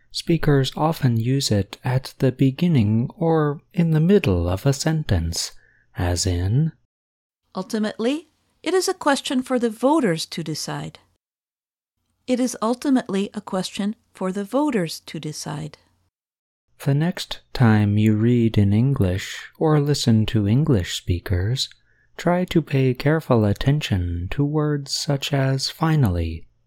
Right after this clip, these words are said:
Speaker 1: eventually, and ultimately. Over time, you will notice regular ways that speakers use these terms.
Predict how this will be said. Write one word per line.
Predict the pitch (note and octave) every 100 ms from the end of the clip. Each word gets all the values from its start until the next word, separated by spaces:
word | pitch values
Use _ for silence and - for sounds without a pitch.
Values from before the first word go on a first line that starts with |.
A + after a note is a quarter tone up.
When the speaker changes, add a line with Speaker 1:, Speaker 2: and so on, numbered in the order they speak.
| _
Speaker 1:
eventually, | G2 F#2 B2 D#3+ - G2 F2 F#2 A#2 - _ -
and | D#3 D#3 D3+ -
ultimately. | C3+ G#2+ G2 F2 - F2+ E2+ D#2+ - _ _ _ _ _ _ _
Over | F3+ F#3 F#3+ F3
time, | - E3 A#2 G2 B2 - _ _ -
you | F#3 F3+
will | F3
notice | F3 F3 E3+ D#3+ C3
regular | C#3 D#3 E3+ D#3 C#3 B2
ways | C#3 B2+ F2+ F2 F2
that | - A2 -
speakers | - E3+ - G#2+ F#2 - -
use | E3 B2 F2+ F2+ -
these | G2 F#2+ -
terms. | - B2+ A#2+ G2+ F2 F2 -